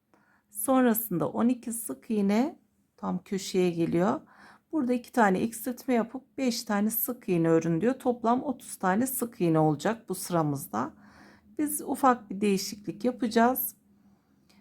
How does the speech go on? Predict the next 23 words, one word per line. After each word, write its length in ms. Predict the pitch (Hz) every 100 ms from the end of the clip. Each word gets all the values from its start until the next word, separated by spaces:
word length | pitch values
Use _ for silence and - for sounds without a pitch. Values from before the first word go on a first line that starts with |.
| _ _ 214
Ee, 240 | 208 208
yine 140 | 262 254
otuz 320 | 240 240 -
tane 280 | - 202 202
sık 320 | - 226 -
iğnemiz 380 | 240 233 233 233
kalacak 520 | - 214 208 269 269
ama 180 | 254 202
bizim 300 | 208 220 202 - - - -
bu 80 | 214
sıramızda 600 | - 233 220 202 190 240
otuz 360 | 233 233 208
dört 260 | 208 226 226
sık 520 | - - - - -
iğnemiz 440 | 202 196 196 190 175
var 260 | 165 160
biliyorsunuz. 840 | 170 180 170 - - 185 269 - - - - - - - - _ _ 208
Ee, 280 | 202 196 -
üç 200 | 247 -
tane 240 | 247 226
eksiltme 540 | 233 - 233 - 214
buradan 320 | 226 262 269 262
yapacağız. 880 | 262 247 240 233 269 302 - -